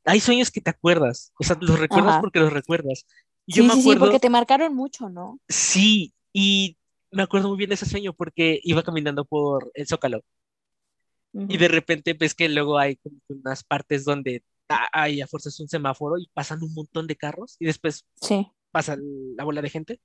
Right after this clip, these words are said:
Speaker 1: Pues
Speaker 2: Sí.
Speaker 1: me detuvo, me detengo en uno de esos y de repente escucho a alguien correr y,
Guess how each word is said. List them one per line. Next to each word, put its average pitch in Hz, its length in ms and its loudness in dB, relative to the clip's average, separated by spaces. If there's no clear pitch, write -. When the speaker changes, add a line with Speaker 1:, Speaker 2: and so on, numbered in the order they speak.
Speaker 1:
Pues 190 140 2
Speaker 2:
Sí. 185 180 4
Speaker 1:
me 170 140 0
detuvo, 170 480 2
me 170 160 4
detengo 190 280 0
en 196 60 -4
uno 202 180 -4
de 208 120 2
esos 160 380 -6
y 190 100 2
de 180 100 6
repente 175 720 0
escucho - 380 -8
a 185 40 2
alguien 185 200 -2
correr 185 480 -2
y, 160 120 -18